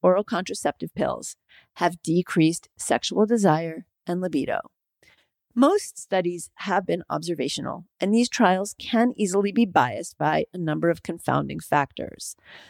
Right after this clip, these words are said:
But there have been some randomized control trials, too. A twenty sixteen study found that ratings of sexual desire, arousal, and pleasure were significantly reduced in the oral contraceptive group compared to the placebo group.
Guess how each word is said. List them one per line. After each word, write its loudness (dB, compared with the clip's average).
But 2
there 6
have 0
been 4
some 0
randomized 0
control 0
trials, -4
too. 4
A 2
twenty 0
sixteen 0
study 2
found 0
that -2
ratings 0
of -6
sexual 0
desire, 2
arousal, 2
and -6
pleasure 0
were 2
significantly -4
reduced 0
in 4
the 0
oral 4
contraceptive -4
group 0
compared -2
to -8
the -6
placebo 2
group. -10